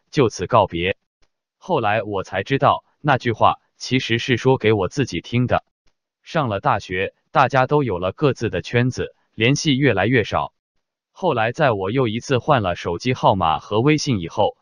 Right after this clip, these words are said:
我甚至忘了再加他。我们就这样不再联系，一年、两年、三年、四年。再往后的故事，我大多都是从同学朋友那里听到的了。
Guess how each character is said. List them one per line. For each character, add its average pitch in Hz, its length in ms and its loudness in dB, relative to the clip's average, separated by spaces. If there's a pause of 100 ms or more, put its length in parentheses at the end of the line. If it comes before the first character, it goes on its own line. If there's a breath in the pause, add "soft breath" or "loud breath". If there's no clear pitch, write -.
(140)
我 107 160 0
甚 143 180 2
至 117 140 0
忘 120 200 4
了 85 160 0
再 98 220 0
加 104 220 2
他。 95 200 0 (600)
我 123 160 -4
们 135 120 -2
就 147 140 2
这 147 160 0
样 101 240 0
不 113 140 -6
再 123 160 2
联 90 200 -4
系， - 280 -6 (180)
一 143 160 -2
年、 92 340 -2 (640)
两 110 240 -4
年、 98 360 -8 (720)
三 165 280 -4
年、 98 380 -8 (640)
四 - 260 -8
年。 95 380 -8 (640)
再 143 220 0
往 98 180 -2
后 139 220 -2
的 110 80 -4
故 110 220 -2
事， 87 260 -8 (160)
我 120 160 2
大 139 180 4
多 139 160 4
都 160 160 2
是 117 200 -2
从 113 260 -4
同 120 220 -2
学 101 180 0
朋 95 240 -4
友 104 160 2
那 123 160 4
里 87 160 -2
听 131 240 -2
到 110 160 4
的 85 100 -2
了。 80 160 -4